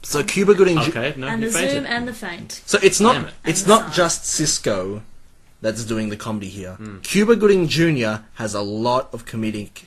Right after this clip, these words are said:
Speaker 2: Timing.
Speaker 1: timing,
Speaker 2: Yeah.
Speaker 1: a lot of comedic faces to
Speaker 2: Yeah,
Speaker 1: make.
Speaker 2: his face is very malleable in terms of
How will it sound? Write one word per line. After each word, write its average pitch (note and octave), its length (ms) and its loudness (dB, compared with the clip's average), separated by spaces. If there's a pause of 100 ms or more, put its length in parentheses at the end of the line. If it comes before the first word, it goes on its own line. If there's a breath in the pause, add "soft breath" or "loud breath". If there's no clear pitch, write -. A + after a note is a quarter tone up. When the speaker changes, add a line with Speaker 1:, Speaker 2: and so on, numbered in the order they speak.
(800)
Speaker 2:
Timing. A2 180 -10
Speaker 1:
timing, A#2+ 500 -2
Speaker 2:
Yeah. G#2+ 300 -8
Speaker 1:
a A2 40 -8
lot A2+ 120 -2
of A#2 100 -8
comedic A#2 340 -2
faces B2+ 500 -2
to - 80 -6
Speaker 2:
Yeah, B2 60 -4
Speaker 1:
make. D#3 220 2
Speaker 2:
his D3+ 140 -6
face A#3+ 360 -6
is C4 120 -6
very B2+ 380 -4
malleable G#2+ 600 -6
in G2 80 -14
terms G2+ 300 -16
of F#2+ 140 -16